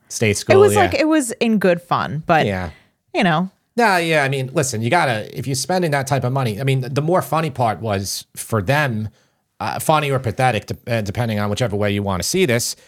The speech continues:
Speaker 1: they had the same job as you did, and they went to those
Speaker 2: Well,
Speaker 1: premier
Speaker 2: one,
Speaker 1: schools.
Speaker 2: uh, one of them was my s-, was my superior.
Speaker 1: Okay.
Speaker 2: Yeah.
Speaker 1: Big deal. I
Speaker 2: Yeah.
Speaker 1: mean, like, it's not like he, it's not like they were running the company or anything.
Speaker 2: Yeah.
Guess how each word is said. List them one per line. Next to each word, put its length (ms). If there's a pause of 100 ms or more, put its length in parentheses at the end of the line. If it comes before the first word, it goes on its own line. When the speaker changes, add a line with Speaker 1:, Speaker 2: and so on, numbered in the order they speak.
(400)
Speaker 1:
they 160
had 160
the 60
same 340
job 420
as 200
you 140
did, 380 (220)
and 240
they 140
went 300
to 420 (1300)
those 300
Speaker 2:
Well, 380
Speaker 1:
premier 380
Speaker 2:
one, 240
Speaker 1:
schools. 160
Speaker 2:
uh, 180
one 140
of 80
them 160
was 220
my 100
s-, 140 (160)
was 240
my 100
superior. 760
Speaker 1:
Okay. 520
Speaker 2:
Yeah. 260 (240)
Speaker 1:
Big 160
deal. 300
I 60
Speaker 2:
Yeah. 40
Speaker 1:
mean, 180
like, 140
it's 140
not 140
like 180
he, 140 (140)
it's 180
not 120
like 140
they 100
were 320 (240)
running 340
the 60
company 460
or 80
anything. 340
Speaker 2:
Yeah. 100